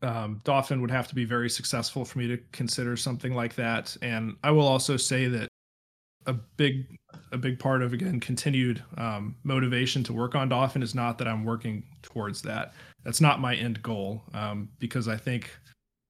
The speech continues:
expectation management is very important with developing an indie game, right? But yeah, if, if Dolphin did just really well, um,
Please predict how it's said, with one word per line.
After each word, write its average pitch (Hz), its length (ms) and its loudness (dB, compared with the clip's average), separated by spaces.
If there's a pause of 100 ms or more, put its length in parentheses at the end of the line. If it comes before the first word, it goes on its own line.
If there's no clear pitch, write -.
(120)
expectation 139 600 4
management 117 580 -2
is 113 200 -4
very 117 220 -2
important 110 440 -4
with 104 260 -10
developing 110 420 -4
an 101 60 -6
indie 98 220 -8
game, 98 320 -6
right? 104 300 -8 (580)
But 120 340 -4 (220)
yeah, 147 220 8
if, - 300 -2
if 147 200 0
Dolphin 151 400 4
did 123 360 0
just - 280 -2
really 139 320 4
well, 113 440 -2 (680)
um, 107 480 -8